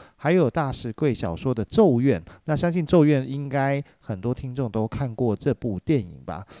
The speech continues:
或者是也曾经看过小说，像我就曾经看完他的小说，他的一个，一系列的小说啊。在案发两个月前呢，还曾经在网络上发表一篇类似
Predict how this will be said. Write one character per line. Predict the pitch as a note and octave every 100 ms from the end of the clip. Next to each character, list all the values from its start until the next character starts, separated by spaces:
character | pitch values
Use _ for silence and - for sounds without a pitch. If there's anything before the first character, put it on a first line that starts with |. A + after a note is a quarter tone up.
| _
或 | - G3+
者 | C3+ G2+
是 | G#2+ C3+
也 | G2+ F#2
曾 | - A2
经 | D3+
看 | E3
过 | D3+ C#3
小 | A#2 D#2+
说， | D2+ A2+
像 | E3 D#3
我 | G2
就 | A#2+
曾 | -
经 | G#2+
看 | B2+ C3+
完 | F#2+
他 | G2 A#2+
的 |
小 | G#2 F#2+ E2
说， | - A#2 F2+
他 | -
的 | C3+
一 | A#2
个， | B2 -
一 | B2
系 | -
列 | D3+ B2+
的 | F2+
小 | - D2
说 | - A2 F#2
啊。 | E2 - - - _ -
在 | A#3 G3
案 | F3 F3+
发 | C#3+ E3
两 | E3 F#2+
个 |
月 | A#2 E3+
前 | B2 - F#2+
呢， | A2+ D#3+ -
还 | - A2
曾 | A#2
经 | B2 D#3
在 | E3+
网 | G#2+ F2+
络 | A2+ C#3+
上 | D3+ A#2+ -
发 | F3+ F3
表 | F3 G2+
一 | A2+
篇 | B2 B2
类 | C#3+
似 | A#2+ B2